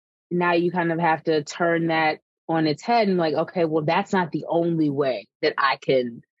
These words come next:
you know, become a som or learn more about wine." Like, yeah, that was probably,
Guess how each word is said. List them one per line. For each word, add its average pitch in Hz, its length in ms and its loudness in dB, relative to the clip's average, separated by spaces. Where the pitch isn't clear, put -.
you 170 120 2
know, 143 200 2
become 151 500 -2
a 151 80 0
som 147 540 2
or 143 80 2
learn 147 400 2
more 147 200 2
about 139 360 0
wine." 139 360 2
Like, 135 180 -2
yeah, 160 160 2
that 175 160 2
was 170 200 0
probably, 151 840 0